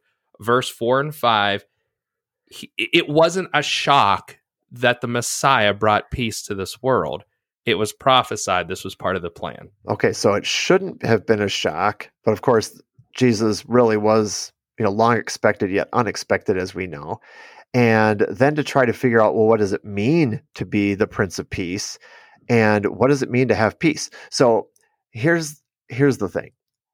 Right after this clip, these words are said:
Speaker 2: Do you know what perfect peace feels like? Like right now? Have you experienced perfect peace? Well, of course, you have to say no.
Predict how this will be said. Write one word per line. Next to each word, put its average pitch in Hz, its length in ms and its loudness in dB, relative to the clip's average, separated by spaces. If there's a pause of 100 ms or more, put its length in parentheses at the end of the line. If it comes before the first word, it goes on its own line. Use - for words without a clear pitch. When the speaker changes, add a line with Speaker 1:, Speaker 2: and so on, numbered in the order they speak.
(760)
Speaker 2:
Do 139 480 4
you 143 520 0
know 110 680 0 (480)
what - 260 0
perfect - 520 0
peace 98 360 0
feels - 460 -4
like? - 380 -14 (480)
Like 104 160 0
right 98 420 -2
now? 78 460 -8 (560)
Have 110 180 2
you 101 180 0
experienced - 680 0 (280)
perfect - 680 0
peace? - 420 -6 (680)
Well, - 320 -2 (100)
of - 120 -20
course, 101 260 -2
you 90 80 -4
have 113 160 2
to - 80 -12
say 95 220 -2
no. 135 300 0